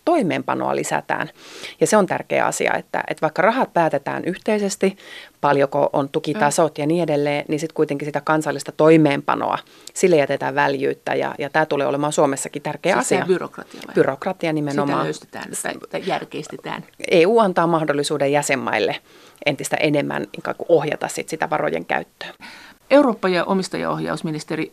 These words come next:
Speaker 2: Tytti Tuppurainen, no mitä hiljaisia signaaleita sä näit? Kun sä näit nyt, kun sä näit nää, sä jo kaikkien kanssa juttelit tästä budjetista, millaisia nousevia ja millaisia laskevia trendejä sä näit siellä kulisseissa, että tapahtuu tämmöisissä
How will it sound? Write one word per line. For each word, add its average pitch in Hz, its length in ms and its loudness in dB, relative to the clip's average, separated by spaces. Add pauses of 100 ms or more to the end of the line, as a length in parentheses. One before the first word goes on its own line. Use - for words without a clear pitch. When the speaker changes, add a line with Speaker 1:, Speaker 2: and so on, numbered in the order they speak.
Speaker 2:
Tytti - 460 -4
Tuppurainen, 151 560 -2 (140)
no 202 80 -2
mitä 240 200 -2
hiljaisia 214 500 -2
signaaleita - 640 -10
sä - 140 -10
näit? - 340 -8
Kun - 240 -20
sä 190 100 0
näit 202 260 4
nyt, 185 160 -2
kun 170 140 -6
sä 185 140 -6
näit 175 220 -2
nää, 160 180 0 (200)
sä 185 60 -6
jo 170 160 0 (120)
kaikkien 175 420 0
kanssa 165 280 -6
juttelit - 380 -6
tästä - 240 -8
budjetista, 196 560 -4 (580)
millaisia 202 500 2 (100)
nousevia 190 640 6
ja 160 100 -2
millaisia 175 480 -2 (120)
laskevia 165 540 0
trendejä 170 560 -2
sä 175 120 -8
näit 156 260 -4
siellä - 260 -8
kulisseissa, - 680 -4
että - 160 -10
tapahtuu - 560 -6
tämmöisissä - 480 -8